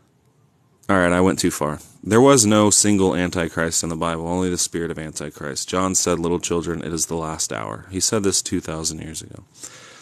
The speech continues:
He said, "You've heard that Antichrist shall come." It wasn't capitalized. It didn't say that the Antichrist shall come.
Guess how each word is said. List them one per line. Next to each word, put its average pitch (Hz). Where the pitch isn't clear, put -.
He 95
said, 92
"You've 92
heard 107
that 95
Antichrist 80
shall 71
come." 78
It -
wasn't 101
capitalized. 87
It 78
didn't 90
say 92
that 90
the 95
Antichrist 82
shall 76
come. 80